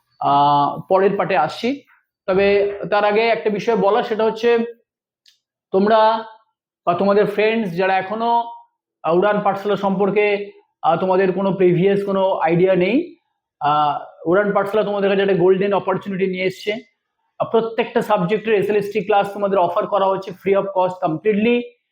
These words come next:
এবং এই যে অপরচুনিটি, এটা তোমরা গ্র্যাব করো, তোমার ফ্রেন্ডসদের কাছে এটা শেয়ার করো, এবং এটার জন্য, এই ফ্যাসিলিটি পাওয়ার জন্য তোমরা, আহ, Google Play Store থেকে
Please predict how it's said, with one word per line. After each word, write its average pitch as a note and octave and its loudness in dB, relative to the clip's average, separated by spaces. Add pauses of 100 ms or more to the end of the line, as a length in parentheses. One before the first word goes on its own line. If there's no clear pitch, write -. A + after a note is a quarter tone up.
(300)
এবং G3+ 2 (300)
এই B3 4
যে A#3+ 2
অপরচুনিটি, A3+ 0
এটা G#3 -2
তোমরা G#3 0
গ্র্যাব F#3 0
করো, A3 0
তোমার G#3 -4
ফ্রেন্ডসদের G3 -4
কাছে G3 0
এটা F#3+ 0
শেয়ার G3+ 0
করো, A3 0 (520)
এবং G3 2
এটার G#3+ 2
জন্য, A#3+ 0
এই A3+ 2
ফ্যাসিলিটি G#3 0
পাওয়ার G3 2
জন্য A#3 -6
তোমরা, G3+ 0
আহ, G3 0
Google F#3+ 2
Play G3+ 0
Store G3 -2
থেকে G3+ 0